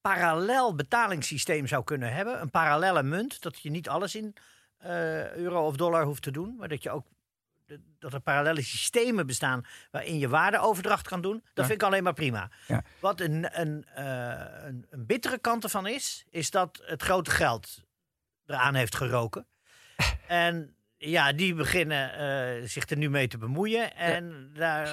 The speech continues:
Speaker 1: eh, verliezen we een deel van onze idealen.
Speaker 2: Hou dit vast. We gaan even terug naar jou. Ik heb jouw Twitter-account bekeken en daar staat een heel mooi woord. Bitcoin redt mij sinds twintig maart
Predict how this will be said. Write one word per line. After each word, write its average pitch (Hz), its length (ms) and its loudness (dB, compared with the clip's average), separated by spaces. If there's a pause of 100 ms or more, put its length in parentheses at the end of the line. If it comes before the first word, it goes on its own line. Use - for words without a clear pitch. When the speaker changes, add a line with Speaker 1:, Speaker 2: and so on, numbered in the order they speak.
(140)
Speaker 1:
eh, 127 60 -8
verliezen 202 440 2
we 214 180 2
een 147 160 -2
deel 220 360 4
van 180 180 -2
onze 170 280 -4
idealen. 127 500 2 (640)
Speaker 2:
Hou 156 300 6
dit 139 200 4
vast. - 380 2 (360)
We - 80 2
gaan 233 260 8
even 247 260 4
terug 220 220 4
naar 190 420 6
jou. 175 400 6
Ik - 180 0
heb 190 140 2
jouw 175 340 6
Twitter-account - 680 4
bekeken 143 380 4
en 151 100 4
daar 214 240 6
staat 190 260 4
een 165 120 4
heel 196 180 6
mooi 165 280 6
woord. 170 400 2
Bitcoin 185 680 2
redt 208 360 6
mij 190 280 6
sinds 214 540 6 (160)
twintig 240 760 6
maart 196 460 4